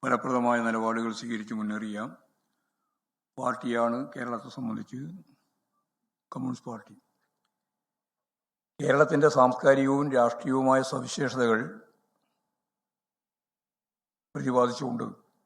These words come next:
അതിനാശയ അടിത്തറ രൂപപ്പെടുത്തുന്നതിൽ പ്രധാന പങ്ക് വഹിച്ച നേതാവാണ്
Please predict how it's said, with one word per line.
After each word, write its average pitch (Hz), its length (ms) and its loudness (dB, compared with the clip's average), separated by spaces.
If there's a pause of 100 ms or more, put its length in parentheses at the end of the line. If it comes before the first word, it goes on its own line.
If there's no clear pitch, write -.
(1000)
അതിനാശയ 139 640 2 (160)
അടിത്തറ 127 480 -2
രൂപപ്പെടുത്തുന്നതിൽ 127 840 -4
പ്രധാന 127 380 -2
പങ്ക് 117 240 0
വഹിച്ച 117 300 -4
നേതാവാണ് 110 580 -2